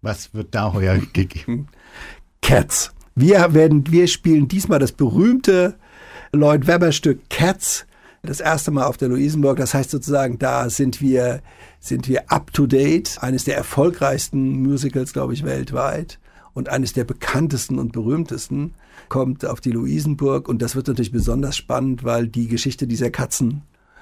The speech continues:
Speaker 2: auf dieser Bühne, auf dieser Felsenbühne zu sehen, das ist natürlich nochmal, äh, ein besonderes Erlebnis, weil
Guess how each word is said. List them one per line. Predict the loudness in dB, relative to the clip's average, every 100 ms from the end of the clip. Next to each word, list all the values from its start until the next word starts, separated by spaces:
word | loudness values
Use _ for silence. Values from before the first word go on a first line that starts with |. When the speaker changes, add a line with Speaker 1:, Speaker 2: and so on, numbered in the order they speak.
| _ 0
Speaker 2:
auf | 2 2
dieser | 0 2 2
Bühne, | 2 2 2 2
auf | 0
dieser | 0 0
Felsenbühne | 2 2 4 2 2 2 2
zu | -2 -6
sehen, | -6 -6 -6
das | -8
ist | -8 -6
natürlich | -4 -2 -2 -2
nochmal, | -2 -2 0 -2 -4
äh, | -6 -6 -4
ein | -2
besonderes | 0 2 4 4 4 2
Erlebnis, | 2 2 2 2 0 0 0
weil | 0 0